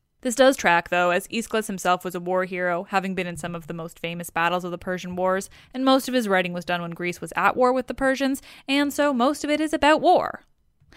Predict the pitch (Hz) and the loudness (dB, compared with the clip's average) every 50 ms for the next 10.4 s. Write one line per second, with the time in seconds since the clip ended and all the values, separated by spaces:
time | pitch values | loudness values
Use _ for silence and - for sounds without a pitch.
0 | - - - - _ _ _ - 294 277 294 330 339 339 339 349 349 330 330 339 | -20 -20 -20 -20 _ _ _ -4 -2 0 0 0 0 0 -2 -2 -2 -2 -2 -4
1 | - - - 196 185 180 180 175 175 175 170 170 165 165 170 - - 247 254 233 | -2 2 4 6 6 6 4 2 0 -2 -2 -2 -2 -4 -6 -2 0 2 4 4
2 | 226 226 226 240 - - - - _ - - 285 277 - - - 233 220 220 - | 4 2 0 -2 -4 -6 -12 -20 _ -2 2 2 2 2 2 2 2 2 2 2
3 | 220 214 208 202 196 - - 196 180 180 220 233 247 - - - - 185 175 170 | 0 0 2 0 0 -2 -4 -6 -2 0 0 0 -2 -4 -8 -6 -2 -2 -2 -2
4 | 165 165 - - 185 - 185 - - - - 180 180 180 180 180 170 170 208 214 | -2 -4 -6 -8 -8 -8 -10 -12 -10 -8 -6 -6 -4 -4 -6 -6 -2 0 2 2
5 | 208 190 180 180 175 175 - - - - - 302 302 294 285 285 277 254 247 226 | 2 2 0 -2 -4 -6 -8 -14 -16 -4 4 6 8 10 10 8 8 4 2 0
6 | - - 214 208 202 202 196 190 190 190 - - - - _ - 214 208 208 202 | 0 2 4 4 6 6 4 4 2 0 -2 -8 -20 -18 _ -4 0 2 2 0
7 | - - - 208 196 196 - - _ _ _ _ _ 202 190 190 202 196 175 160 | 0 0 2 2 2 2 0 -6 _ _ _ _ _ 4 6 6 4 2 0 0
8 | 160 160 175 160 165 160 - - - 190 185 175 175 175 180 190 196 196 196 196 | -2 -4 -6 -8 -8 -10 -12 -8 -6 -4 -2 -2 -2 -2 -2 0 0 0 0 0
9 | 190 190 185 - - - 185 165 165 165 165 175 165 - - - - - 208 214 | -2 -2 -4 -4 -4 -4 -2 -2 -4 -4 -6 -8 -12 -12 -14 -16 0 4 8 8
10 | 208 202 185 180 180 - - - | 8 8 8 4 2 0 -4 -10